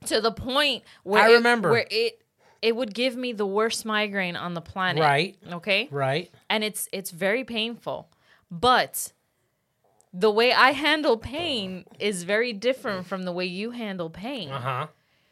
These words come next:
Speaker 1: Tú metas un-, tú metas
Speaker 2: I
Speaker 1: uno-,
Speaker 2: yell.
Speaker 1: unos gritos.
Speaker 2: Yeah, because it hurts.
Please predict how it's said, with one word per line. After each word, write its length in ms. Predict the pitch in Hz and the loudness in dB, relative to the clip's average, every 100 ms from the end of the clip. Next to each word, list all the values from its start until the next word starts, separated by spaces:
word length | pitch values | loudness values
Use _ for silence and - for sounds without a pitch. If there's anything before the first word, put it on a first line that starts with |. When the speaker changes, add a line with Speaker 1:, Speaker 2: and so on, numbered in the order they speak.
| _ - | _ -6
Speaker 1:
Tú 120 | 285 | -2
metas 240 | 302 302 262 | -2 0 0
un-, 160 | 240 - 226 208 196 | -2 -6 -10 -10 -12
tú 80 | 247 | -4
metas 160 | 294 170 | 0 2
Speaker 2:
I 40 | |
Speaker 1:
uno-, 100 | 208 | 2
Speaker 2:
yell. 360 | 202 240 208 139 | 6 6 6 2
Speaker 1:
unos 260 | 262 277 214 | -2 -4 0
gritos. 400 | 285 330 294 226 | 2 2 4 6
Speaker 2:
Yeah, 180 | 302 349 | 8 6
because 300 | 269 254 233 | 6 4 6
it 140 | 226 | 6
hurts. 520 | - 392 262 - - | 8 8 8 2 -6